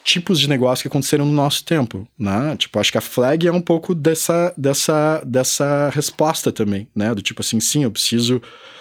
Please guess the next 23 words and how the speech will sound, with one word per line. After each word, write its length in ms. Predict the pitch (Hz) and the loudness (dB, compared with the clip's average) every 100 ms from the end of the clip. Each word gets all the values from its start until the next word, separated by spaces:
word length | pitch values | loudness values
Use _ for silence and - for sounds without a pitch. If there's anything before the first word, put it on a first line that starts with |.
| - - | -20 -6
arquitetar 360 | 107 - 123 | -6 -2 -2
uma 120 | 127 - | -2 -2
cultura 540 | 131 - 127 147 165 | -4 0 2 4 2
que 80 | - | 0
tem 100 | 175 | -4
a 20 | |
capacidade 360 | 127 - 131 123 | -4 -2 0 0
de 60 | |
se 40 | - | -2
transformar 680 | 123 - 113 104 107 139 - - - - _ _ - | -4 -2 0 0 0 -2 -4 -14 -20 -20 _ _ -6
e 60 | 123 | 0
eu 60 | 131 | 0
não 100 | 131 | 2
tô 100 | 143 | 0
investindo 380 | 135 - 143 | 2 2 2
em 40 | 143 | 2
negócio, 380 | 147 123 120 - | 2 2 2 0
tô 60 | |
investindo 260 | 139 135 147 | 0 2 2
em 40 | |
pessoas 420 | 147 143 - 143 | 0 0 2 2
ali 140 | 143 135 | 2 2
dentro. 480 | 113 101 101 107 | 0 -2 -8 -12